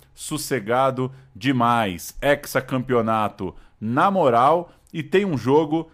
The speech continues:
que o Juninho Pernambucano descreve como o preferido dele nessa história toda. Quatro a um em Marselha, dois gols dele,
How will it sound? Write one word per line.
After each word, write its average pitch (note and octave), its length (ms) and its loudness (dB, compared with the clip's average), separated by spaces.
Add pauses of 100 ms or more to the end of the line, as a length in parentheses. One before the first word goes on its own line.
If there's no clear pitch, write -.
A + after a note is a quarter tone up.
(160)
que D#3+ 80 -2
o D3+ 80 4
Juninho B2+ 340 0
Pernambucano A#2 680 -2
descreve G#2 560 -2
como A2+ 260 -4
o - 20 -14
preferido A#2+ 720 -4
dele G#2 320 -2
nessa G2+ 260 -6
história G2+ 400 -4
toda. G#2+ 420 -4 (380)
Quatro F3 380 0
a B2+ 80 4
um C3+ 260 0 (140)
em F#3+ 240 0
Marselha, A#2+ 800 0 (280)
dois C3+ 380 0
gols A#2+ 260 0
dele, A2+ 460 -2